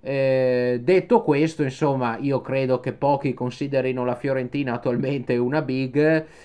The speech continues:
Un po' di sopravvalutazione nel corso di sti mesi anche attualmente la vivo anch'io, a essere onesti, nel senso che c'è stata una grande autosuggestione dall'arrivo di sta società,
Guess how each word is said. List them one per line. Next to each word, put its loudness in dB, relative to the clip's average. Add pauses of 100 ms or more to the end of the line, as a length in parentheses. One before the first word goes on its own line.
(100)
Un 2
po' 8
di 4
sopravvalutazione 4
nel -2
corso 0
di -4
sti -8
mesi 0
anche -2
attualmente -2
la 0
vivo 4
anch'io, 2
a 2
essere -2
onesti, -2
nel -6
senso -6
che -2 (380)
c'è -6
stata 0
una 0
grande 0
autosuggestione 2
dall'arrivo 0
di -2
sta -8
società, 0